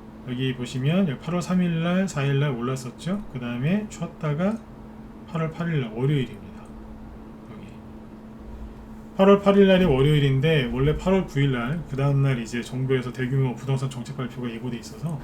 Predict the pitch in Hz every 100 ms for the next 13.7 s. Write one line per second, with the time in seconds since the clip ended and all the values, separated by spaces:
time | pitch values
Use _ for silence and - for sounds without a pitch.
0 | - - - - - - - - - 120
1 | 104 104 - 135 139 143 131 123 151 139
2 | 139 - - 113 120 156 139 - 139 139
3 | 156 135 117 - - - - 127 139 139
4 | 202 214 202 175 147 123 123 131 117 -
5 | 110 104 98 - - - - - - -
6 | - - 110 - 135 131 123 120 120 113
7 | 117 160 175 139 104 107 - - - -
8 | - - 170 147 120 113 180 185 165 139
9 | 113 117 113 117 135 139 113 - 135 131
10 | - - - - - - - - - -
11 | - - - 131 131 156 165 147 120 123
12 | 117 - 196 208 190 165 139 117 120 151
13 | 120 127 151 131 101 - -